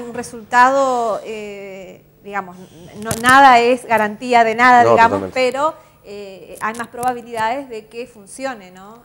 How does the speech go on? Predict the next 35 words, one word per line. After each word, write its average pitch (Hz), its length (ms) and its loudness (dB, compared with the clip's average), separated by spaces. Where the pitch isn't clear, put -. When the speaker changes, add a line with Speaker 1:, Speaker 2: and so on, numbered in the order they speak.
Speaker 1:
El 202 80 -20
Speaker 2:
Y 139 100 -12
también 151 280 0
le 165 60 4
da 170 60 4
una 170 140 2
certidumbre 131 880 0
al 104 120 0
empresario 131 640 2
de 113 100 -12
saber 123 260 0
cuánto 156 260 0
le 120 100 -2
cuesta 139 280 -4
su 120 160 -16
producto 123 560 -2
y 113 160 -6
eso 143 240 0
pueda 139 220 8
establecer 123 440 -4
otro 123 220 -4
precio, 156 360 -2
porque 104 180 -18
a 104 60 -8
lo 104 80 -14
mejor 143 480 2
están 135 300 0
vendiendo 143 240 0
un 139 100 -4
precio 139 360 2
para 104 200 0
cubrir 110 340 -8
muchos 131 320 -12
costos 135 360 -12
fijos 139 500 -10